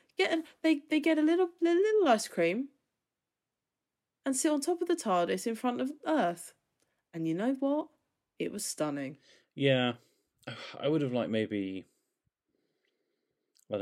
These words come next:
Speaker 2: know, maybe a little montage. Not, not a montage. I hate a montage. Um,
Speaker 1: What are you talking about?
Speaker 2: No, mo-, like, I don't hate a montage. Montages are,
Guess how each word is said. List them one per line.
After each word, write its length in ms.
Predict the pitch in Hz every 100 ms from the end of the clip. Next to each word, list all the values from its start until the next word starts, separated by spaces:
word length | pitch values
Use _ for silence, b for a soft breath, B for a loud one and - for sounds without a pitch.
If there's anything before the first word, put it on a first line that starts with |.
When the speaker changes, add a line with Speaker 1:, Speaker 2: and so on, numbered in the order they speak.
| 104
Speaker 2:
know, 60 |
maybe 140 | 156 196
a 40 |
little 180 | 190 165
montage. 840 | 123 117 117 113 - 107 104 104
Not, 160 | 143 123 -
not 100 | 110
a 40 | 95
montage. 400 | 92 82 85 85
I 40 | - -
hate 220 | 101 -
a 40 |
montage. 520 | 80 78 - 78 - - b b b b
Um, 440 | 104 113 110 113 110
Speaker 1:
What 80 | 480
are 40 |
you 40 | -
talking 280 | 220 190
about? 500 | 165 160 160 160 156 - b b b b -
Speaker 2:
No, 420 | 98 101 101 98
mo-, 260 | 101 127 123
like, 260 | 117 117 117
I 80 | 120
don't 200 | 139 110
hate 200 | 98 92
a 40 |
montage. 380 | 85 78 82 78
Montages 560 | 90 98 95 90 85
are, 100 | 82